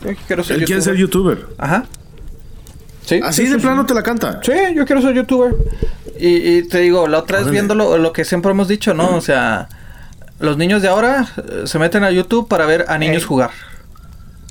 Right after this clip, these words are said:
Speaker 2: Sí,
Speaker 1: Dices,
Speaker 2: en
Speaker 1: "¿Qué
Speaker 2: lugar de jugar,
Speaker 1: pedo,
Speaker 2: ¿no?
Speaker 1: güey?". O
Speaker 2: Sí, de
Speaker 1: sea,
Speaker 2: acuerdo.
Speaker 1: mi sobrina de cinco o seis años veo que vean a youtubers jugar a mu-, a las muñecas. Así como que, pues, mejor juega tú, ¿no?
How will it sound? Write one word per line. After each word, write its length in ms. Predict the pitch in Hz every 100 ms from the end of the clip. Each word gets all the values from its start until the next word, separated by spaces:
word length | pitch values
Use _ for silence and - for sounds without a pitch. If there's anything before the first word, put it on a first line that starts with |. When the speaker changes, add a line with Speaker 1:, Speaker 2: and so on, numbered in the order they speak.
| -
Speaker 2:
Sí, 120 | - 131
Speaker 1:
Dices, 320 | 131 127 -
Speaker 2:
en 40 |
Speaker 1:
"¿Qué 120 | - 139
Speaker 2:
lugar 220 | 104 104
de 60 | 107
jugar, 260 | 101 98
Speaker 1:
pedo, 380 | 95 131 131 131
Speaker 2:
¿no? 40 | 127
Speaker 1:
güey?". 140 | 127
O 80 | 127
Speaker 2:
Sí, 60 | 107
de 40 |
Speaker 1:
sea, 80 | 135
Speaker 2:
acuerdo. 100 | 120
Speaker 1:
mi 60 | 131
sobrina 500 | 135 127 151 180 196 - - - -
de 120 | - 131
cinco 260 | 160 160
o 20 |
seis 240 | 175 175 170
años 300 | 208 214 208
veo 220 | 170 180
que 340 | 180 170 160 - - - -
vean 680 | - 143 160 170 170 165 156
a 80 | 147
youtubers 880 | 143 160 226 240 302 - - - -
jugar 280 | - 160 165
a 60 | 165
mu-, 100 | 175
a 100 | 180
las 160 | 175
muñecas. 480 | 147 139 131 123 123
Así 180 | 127 127
como 200 | 131 147
que, 100 | -
pues, 220 | - 151
mejor 260 | 147 - 190
juega 260 | - 214
tú, 160 | - 208
¿no? 220 | 240 269